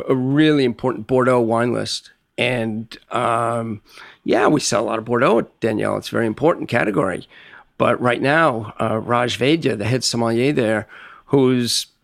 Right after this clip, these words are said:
one of the greatest sommeliers in the country, who's like a, a real presence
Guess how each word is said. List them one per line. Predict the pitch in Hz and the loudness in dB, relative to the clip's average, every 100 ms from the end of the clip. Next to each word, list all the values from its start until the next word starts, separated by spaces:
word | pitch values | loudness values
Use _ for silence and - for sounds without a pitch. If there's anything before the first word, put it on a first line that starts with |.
| _ - | _ -10
one | 135 127 131 | -2 0 0
of | 110 | -2
the | |
greatest | 107 131 120 107 - | 0 2 2 0 -2
sommeliers | 120 120 110 | 0 2 0
in | 104 | -2
the | - | -2
country, | 120 160 - 117 92 - - | 0 0 0 -4 -6 -12 -4
who's | 117 107 - | -4 -2 -4
like | 110 | -4
a, | 101 98 - - - | -6 -8 -12 -20 -14
a | 113 - - _ | -14 -14 -20 _
real | 135 139 165 165 147 | -6 2 4 6 4
presence | - 131 110 123 110 | 2 0 2 -2 -4